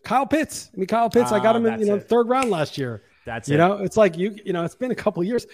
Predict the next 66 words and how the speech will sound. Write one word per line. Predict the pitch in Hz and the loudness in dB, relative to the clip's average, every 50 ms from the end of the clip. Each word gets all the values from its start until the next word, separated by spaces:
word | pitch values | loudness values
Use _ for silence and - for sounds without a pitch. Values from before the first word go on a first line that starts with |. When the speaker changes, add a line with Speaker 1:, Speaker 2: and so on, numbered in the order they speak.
| - - | -14 -8
Speaker 1:
Even | - 262 277 285 | -4 -2 0 2
his | 254 185 | 2 2
rookie | 180 269 285 - 233 | 2 0 0 0 2
year, | 208 180 160 | 2 2 2
like, | 160 165 | 2 0
he | 190 | -2
was | 226 185 131 | -2 -2 2
good, | - 180 233 254 190 143 | 6 6 6 6 6 4
but, | 139 156 | -2 -4
like, | 156 151 143 135 | -2 -2 -2 -2
Speaker 2:
Mm-hmm. | 131 110 117 110 - | -4 -8 -12 -12 -12
Speaker 1:
he | - | -12
was | 190 180 | -12 -10
still | - 294 294 | -6 -6 -4
getting | 247 190 151 | -2 -2 -2
drafted | 127 131 156 196 220 - - 131 | 0 0 0 0 0 -2 -6 -12
super | - - 233 214 - 139 | -12 -10 -10 -10 -10 -8
early. | 147 170 185 175 143 127 120 117 _ _ _ _ _ _ _ - | -6 -6 -6 -6 -6 -8 -10 -14 _ _ _ _ _ _ _ -12
Speaker 2:
All | 120 | -10
right. | 113 117 - _ | -8 -8 -8 _
And | - 139 147 | -6 -4 -2
then | 151 147 | -2 0
the | 147 147 | 0 0
last, | 139 156 170 185 196 202 - - - - | 0 0 -2 0 -2 -4 -4 -6 -8 -6
you | 165 | -4
know, | 147 | -4
we | 135 143 | -2 0
were | 185 | 2
Speaker 1:
What | 247 | 4
about, | 262 262 233 - | 4 4 4 4
Speaker 2:
talking | - - 269 269 | 0 -8 0 4
Speaker 1:
what | 254 269 277 | 6 6 6
about | 277 269 262 254 262 | 6 6 4 2 0
DeAndre | 262 254 247 240 247 240 | -2 -2 -2 -2 -4 -4
Swift? | - - 254 277 240 - | -4 -2 0 0 0 0
You | - 202 208 | 0 -2 0
were | 208 220 | 0 0
always, | 226 226 220 180 202 | 0 -2 -2 -2 0
uh, | 202 185 180 175 175 175 - - | 0 0 0 -2 -2 -4 -6 -8
you | 196 196 | -6 -4
were | 208 208 | -4 -2
always | 208 208 208 - | -2 -2 -2 -2
Speaker 2:
Yeah. | - | 0
Speaker 1:
standing | - 208 202 196 185 | 0 2 2 0 0
for | - 190 165 | -2 -4 -4
DeAndre | 147 160 170 170 160 147 143 139 131 | -2 -2 -2 -2 -2 -2 -4 -6 -6
Swift. | - - 139 120 110 - _ _ | -8 -10 -12 -12 -12 -16 _ _
Speaker 2:
It's, | - 139 143 147 - - - - - | -4 -2 -2 -2 -4 -6 -12 -8 -4
you | 156 | -2
know, | 143 139 123 117 117 - | 0 0 0 0 -2 -4
I've, | - 135 139 127 - - | -2 -2 -2 -2 -2 -2
I've | - 139 135 117 - _ | -2 -2 -2 -2 -6 _
pivoted, | - - 160 139 123 123 127 127 123 117 107 - | -6 -4 -2 -2 -2 -4 -4 -4 -6 -8 -10 -10
changed. | - - 151 135 127 127 120 104 - - _ _ - | -8 -6 -4 -4 -4 -6 -6 -8 -10 -16 _ _ -8
No, | 131 131 127 123 120 | -4 -2 -2 0 0
Speaker 1:
Yeah, | - 302 220 | 0 0 0
that's, | 214 226 - - | -2 -2 -2 -4
Speaker 2:
it's, | 269 262 240 - - | -6 -6 -8 -8 -4
Speaker 1:
it's | - | -2
Speaker 2:
you | 180 | 0
know | 196 196 | 2 2
what | 190 | 4
it | 175 190 - | 2 2 2
Speaker 1:
football | 233 233 220 202 196 | -2 -2 -2 -4 -4
Speaker 2:
is? | |
Speaker 1:
people | 180 | -6